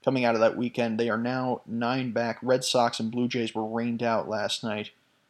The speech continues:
Meanwhile, the Yankees are, I believe, two and a half back of that wild card. So they're definitely in it. The Rays are also still in it. Red Sox fans, believe it or not, you're rooting for the Yankees this weekend,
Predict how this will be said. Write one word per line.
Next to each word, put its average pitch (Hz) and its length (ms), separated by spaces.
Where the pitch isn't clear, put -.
Meanwhile, 135 760
the 123 100
Yankees 135 920
are, 113 600
I - 100
believe, 131 680
two 165 400
and 147 80
a 127 40
half 131 380
back 123 400
of 123 160
that 110 260
wild 120 380
card. 110 260
So - 80
they're 120 100
definitely 127 500
in 123 60
it. 120 100
The 101 80
Rays 139 320
are 127 100
also 131 300
still 120 360
in 120 100
it. 143 120
Red 151 240
Sox 151 360
fans, 139 400
believe 127 280
it 151 60
or 139 80
not, 135 300
you're 90 120
rooting 131 440
for 139 100
the 131 80
Yankees 135 440
this 127 220
weekend, 127 480